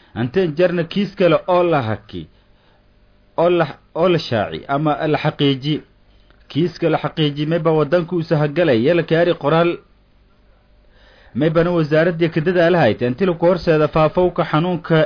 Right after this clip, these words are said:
ee guda waddanka. Qoraalka may kale la ka sheegay wasaaradda may bay tabaroogtay dhammaan raadadkii diyaarado la saarnay qofkii la xaqiijiyay intii uu soo qabay cudurka covid nineteen.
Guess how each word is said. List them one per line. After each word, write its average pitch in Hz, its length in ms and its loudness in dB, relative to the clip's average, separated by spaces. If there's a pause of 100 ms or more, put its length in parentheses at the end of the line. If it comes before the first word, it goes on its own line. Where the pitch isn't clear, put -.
(200)
ee 156 140 4
guda 156 280 0
waddanka. 156 640 0 (760)
Qoraalka 143 400 0
may 170 140 2
kale 165 160 2
la 165 120 2
ka 156 120 -6
sheegay 170 320 2
wasaaradda 160 540 2
may 175 140 -2
bay 156 280 2 (720)
tabaroogtay 120 540 0
dhammaan 156 420 0 (160)
raadadkii 156 540 -2 (500)
diyaarado 151 460 2
la 170 140 0
saarnay 165 600 0
qofkii 156 420 -2
la 165 100 0
xaqiijiyay 151 560 0
intii 175 220 -4
uu 151 60 0
soo 147 260 0
qabay 160 280 0
cudurka 156 460 -2
covid 147 420 0
nineteen. 147 580 0